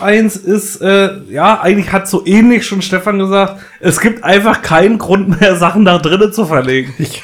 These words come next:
Speaker 1: <laughs> Das ist einfach das Problem. Du hast einfach immer ein schlechtes Gewissen. Ja, ich, ich will jetzt vielleicht doch noch mal zocken, einen halben Nachmittag. Ich will vielleicht doch noch mal irgendwie die, äh, hundertste Serie gucken. Ich hab mich übrigens inspirieren lassen vom letzten, äh, äh, vom letzten D K W A-Podcast.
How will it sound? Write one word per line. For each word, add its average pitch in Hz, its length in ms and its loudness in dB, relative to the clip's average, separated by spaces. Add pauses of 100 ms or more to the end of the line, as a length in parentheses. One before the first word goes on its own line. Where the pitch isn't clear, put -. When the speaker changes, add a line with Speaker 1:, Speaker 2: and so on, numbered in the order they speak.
(120)
Speaker 1:
<laughs> - 140 -8 (680)
Das 202 180 4
ist 214 120 2
einfach 170 240 2
das 196 100 0
Problem. 143 300 2
Du 143 120 2
hast 214 180 0
einfach 196 300 0
immer 202 200 2
ein 220 80 2
schlechtes 196 400 0
Gewissen. 196 560 0 (320)
Ja, 180 340 2
ich, 160 220 -8
ich 156 160 -12
will 196 80 6
jetzt 214 180 2
vielleicht 208 240 0
doch 220 140 0
noch 226 80 0
mal 196 200 2
zocken, 143 500 -6
einen 156 120 -4
halben 139 240 2
Nachmittag. 127 460 -2 (300)
Ich 160 160 -6
will 202 100 4
vielleicht 202 340 0
doch 214 120 0
noch 220 140 2
mal 170 180 4
irgendwie 165 340 0
die, 170 220 0
äh, - 180 -8 (220)
hundertste 226 420 2
Serie 147 200 0
gucken. 143 220 -4 (220)
Ich 151 100 0
hab 175 140 0
mich 190 80 2
übrigens 196 300 0
inspirieren 190 460 0
lassen 196 220 2
vom 185 200 -2
letzten, 180 420 -2
äh, 156 60 -2
äh, 160 400 2
vom 165 280 -6
letzten 202 320 -6
D 160 100 -2
K 147 140 0
W 151 80 2
A-Podcast. 180 580 -2